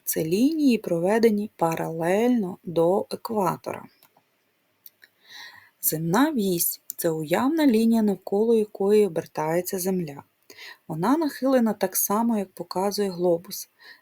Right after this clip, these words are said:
Земна вісь проходить через центр Землі і перетинає земну поверхню в точках, які називають полюсами.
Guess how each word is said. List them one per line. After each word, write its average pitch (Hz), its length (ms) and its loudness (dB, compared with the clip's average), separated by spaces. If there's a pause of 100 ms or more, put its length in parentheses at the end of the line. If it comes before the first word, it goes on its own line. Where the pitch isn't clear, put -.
(120)
Земна 170 340 -2
вісь 302 200 2
проходить 220 500 -2
через 170 300 -4
центр 185 460 -4
Землі 180 340 0
і 294 120 -2
перетинає 165 680 -2
земну 156 380 -8
поверхню 160 680 -4
в 311 40 -10 (460)
точках, 233 560 -2
які 202 280 -2
називають 170 680 -2
полюсами. 170 720 0